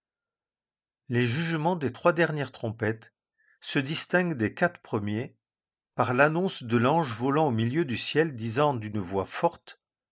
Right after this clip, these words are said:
Malheur, malheur, malheur à ceux qui habitent sur la terre, à cause des autres voix de la trompette des trois anges qui vont sonner de la trompette. »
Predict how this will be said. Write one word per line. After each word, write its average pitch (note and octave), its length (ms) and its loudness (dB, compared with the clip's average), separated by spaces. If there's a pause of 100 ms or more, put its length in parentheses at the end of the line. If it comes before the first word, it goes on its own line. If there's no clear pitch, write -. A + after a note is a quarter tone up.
(180)
Malheur, C3 720 2 (380)
malheur, B2 720 0 (460)
malheur G#2 720 2 (420)
à A#2 120 0
ceux C3 220 -2
qui A#2+ 120 0
habitent A#2 260 0
sur G#2+ 160 0
la G2 120 2
terre, C3 440 -4 (360)
à B2+ 100 0
cause C#3+ 320 2
des A2 220 0
autres D#3 260 -2
voix B2 220 4
de B2+ 120 4
la G#2 140 4
trompette C#3 540 0
des G#2 160 -4
trois B2+ 360 2
anges C#3 300 -4 (160)
qui B2 100 -4
vont G#2+ 180 0
sonner D#3 380 -4
de C#3 100 0
la A#2+ 160 4
trompette. » F#2 640 -10